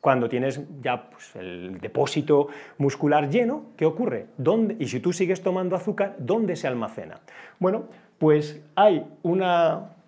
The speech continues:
operación que hace el cuerpo, que es convertir ese azúcar, esa glucosa,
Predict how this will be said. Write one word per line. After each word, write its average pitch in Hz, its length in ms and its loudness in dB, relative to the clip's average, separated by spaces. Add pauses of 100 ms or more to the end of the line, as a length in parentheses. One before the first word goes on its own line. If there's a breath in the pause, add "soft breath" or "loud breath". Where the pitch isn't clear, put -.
(340)
operación 165 800 8
que 143 80 2
hace 120 160 2
el 139 100 4
cuerpo, 226 420 8
que 160 80 0
es 156 100 -2
convertir 123 680 -2
ese 160 460 0
azúcar, 226 560 0
esa - 180 -10
glucosa, 208 640 0